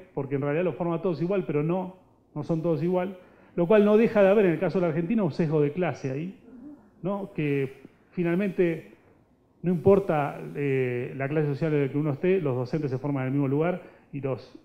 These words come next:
hijos de clase media, baja o superior van a tener docentes formados más o menos igual, depende la situación y el lugar en donde estén. Pero lo que me parece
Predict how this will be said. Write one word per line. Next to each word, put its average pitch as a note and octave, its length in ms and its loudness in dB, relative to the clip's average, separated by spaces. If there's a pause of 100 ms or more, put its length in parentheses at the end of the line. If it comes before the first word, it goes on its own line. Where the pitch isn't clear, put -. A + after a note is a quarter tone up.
(140)
hijos D3 360 -4 (320)
de C3+ 160 -6
clase D3 280 -4
media, C#3 360 -2
baja C#3+ 320 -4
o A#2+ 80 -10
superior E3 480 -2 (220)
van D3 160 -4
a - 20 -6
tener D#3 320 -4
docentes D3+ 400 -6
formados C#3+ 320 -6
más F3+ 260 -6
o D#3+ 60 -4
menos D3+ 280 -8
igual, D#3 360 -6 (680)
depende C3 800 0 (420)
la C3+ 100 -6
situación D3 540 -4
y - 20 -2
el B2+ 80 -4
lugar B2+ 220 -4
en B2 80 -6
donde A2+ 180 -8
estén. G#2+ 320 -12 (720)
Pero F#3 400 4 (340)
lo E3+ 200 0
que E3+ 100 4
me F3 100 4
parece F#3+ 640 4